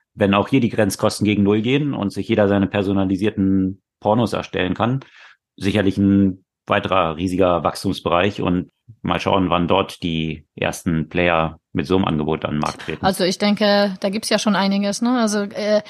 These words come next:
Speaker 2: letztens habe ich tatsächlich noch so einen Bericht, da bin ich ja gar nicht so tief reingegangen, welche Konsequenzen die Technologie auch für zum Beispiel Sexroboter und so weiter hat, weil das existiert natürlich ja auch und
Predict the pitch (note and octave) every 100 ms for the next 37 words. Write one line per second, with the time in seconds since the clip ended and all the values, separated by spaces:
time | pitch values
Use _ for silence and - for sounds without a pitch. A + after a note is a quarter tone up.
0 | - - A3 - A#3 A#3 A3+ A3+ A#3 A#3+
1 | G#3+ A3+ G#3+ G#3 A#3 A#3 A3 A3 A3 A3
2 | A#3 A3+ A3+ - - G#3 A3+ A#3 G#3+ G#3
3 | A3+ A#3 - G#3 A3+ A3 G3+ G#3+ G#3+ A3
4 | A#3 - A3 G#3+ A3 G#3+ G#3+ - A#3+ A3
5 | G#3+ G#3 - G#3+ G#3+ A3 G#3 G3 A3 G3
6 | G#3 A3 - G#3 G3+ G#3+ G#3+ - A3 G#3+
7 | G#3+ A3 G#3+ G3+ G#3+ G3 G3 A3+ G3 G#3+
8 | G#3+ F#3 G3 G3+ G3+ G#3 F3+ - A3 G#3
9 | G3+ G#3 G3 G#3+ F3+ F#3 A#3+ - F#3+ F#3+
10 | G3+